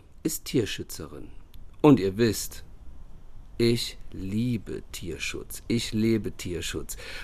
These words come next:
Und die Jenny, die hat hier einen ganz besonderen Ort geschaffen. Sie hat einen Gnadenhof für Hunde. Und sie hat einige Galgos hier. Und ich würde mich jetzt gerne mal mit der Jenny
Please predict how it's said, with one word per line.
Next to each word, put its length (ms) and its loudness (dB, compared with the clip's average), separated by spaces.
Und 220 4
die 180 2
Jenny, 640 8
die 400 4
hat 220 -4
hier 340 4
einen 260 -2
ganz 400 4
besonderen 540 4
Ort 300 0
geschaffen. 640 -4
Sie 80 0
hat 140 -4
einen 300 -4
Gnadenhof 1160 6
für 380 4
Hunde. 420 -4
Und 340 8
sie 180 2
hat 200 -2
einige 560 4
Galgos 760 4
hier. 420 8
Und 200 6
ich 140 -4
würde 220 0
mich 200 0
jetzt 280 -6
gerne 400 4
mal 180 6
mit 260 0
der 160 -6
Jenny 580 0